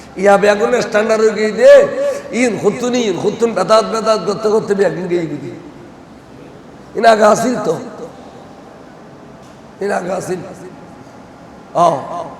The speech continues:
এটা লাগে গরম যে আবার এই যে ফটো মটো ন লটকে ইন। ইন কম ন।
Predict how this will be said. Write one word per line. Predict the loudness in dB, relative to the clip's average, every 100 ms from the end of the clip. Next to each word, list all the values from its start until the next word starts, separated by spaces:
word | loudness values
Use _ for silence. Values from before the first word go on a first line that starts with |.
| -18 -20 -20 -20 -20 -20 -10
এটা | -8 -4
লাগে | -4 -2
গরম | 0 0 -2 -6
যে | -6 -8 -10 -16 -16 -12 -4
আবার | -2 -2 -2
এই |
যে | -4
ফটো | -2 -2 -2
মটো | -2 -4
ন | -4 -2 -2
লটকে | -4 -8
ইন। | -8 -10 -14 -20 -12
ইন | -8 -2
কম | -2 2
ন। | 0